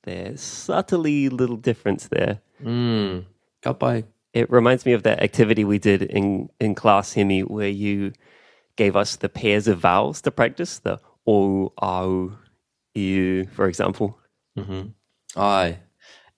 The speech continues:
Speaker 2: ea and ia. They're quite different.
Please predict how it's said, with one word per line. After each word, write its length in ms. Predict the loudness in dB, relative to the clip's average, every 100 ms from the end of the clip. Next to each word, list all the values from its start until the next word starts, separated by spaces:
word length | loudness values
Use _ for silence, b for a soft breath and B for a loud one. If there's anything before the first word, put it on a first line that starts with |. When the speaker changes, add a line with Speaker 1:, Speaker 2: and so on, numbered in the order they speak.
| _
Speaker 2:
ea 300 | 2 4 2 -2 _ _
and 220 | -8 -8 -4
ia. 300 | 2 2 2 -8 b b b
They're 160 | -4 -2
quite 260 | 0 0
different. 480 | 0 0 0 -2 -4